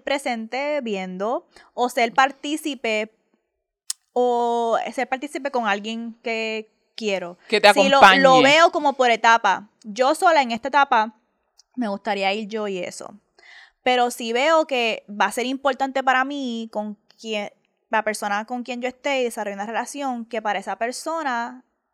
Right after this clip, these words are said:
Speaker 1: esté no solo abierta, sino que esté dispuesta
Speaker 2: Ujú.
Speaker 1: a explorar el mundo de la sexualidad y explorar sexo grupal. Eh, yo no soy el tipo de persona, yo honestamente no me veo en el flow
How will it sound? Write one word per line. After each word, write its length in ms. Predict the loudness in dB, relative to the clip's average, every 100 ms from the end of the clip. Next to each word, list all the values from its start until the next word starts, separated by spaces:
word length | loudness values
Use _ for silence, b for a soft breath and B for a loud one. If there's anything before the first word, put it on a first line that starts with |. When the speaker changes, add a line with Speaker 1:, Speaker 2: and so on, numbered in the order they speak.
| -20 -12
Speaker 1:
esté 720 | -10 -10 _ -8 -6 -8 -10 -10
no 80 | -8
solo 200 | -2 0
abierta, 560 | 0 -2 -4 -4 -6
sino 220 | -6 -12 -12
que 60 | -12
esté 220 | -8 -8
dispuesta 880 | -8 -12 -2 -2 -2 _ -4 -4 -4 b
Speaker 2:
Ujú. 480 | -10 -10 -10 -12 0
Speaker 1:
a 460 | 4 4 4 0 -4 _ _ -6
explorar 720 | -6 -6 -6 -2 0 0 0
el 140 | -4 -6
mundo 440 | -6 -6 -4 0
de 60 | 0
la 120 | 0
sexualidad 840 | -6 -8 -6 -2 0 2 0 -2 b b -8
y 160 | -4
explorar 720 | -4 -4 0 2 4 4 2 0 -8 -12
sexo 260 | -12 -10
grupal. 880 | -12 -6 0 2 2 2 0 -2 -6 b b b -10
Eh, 240 | -6 -6 -4
yo 160 | -2
no 120 | -2
soy 120 | -2 -4
el 80 |
tipo 220 | -4 -2 -2
de 80 |
persona, 480 | -2 -6 -4 -6 -6 _
yo 200 | -6 -2
honestamente 500 | -2 -4 -6 -6 -4
no 100 | -4
me 140 | -2 -2
veo 340 | -2 -2 -2
en 100 | -4
el 120 | -6 -10
flow 1000 | -10 -6 -4 -4 -6 -6 -8 -10 -12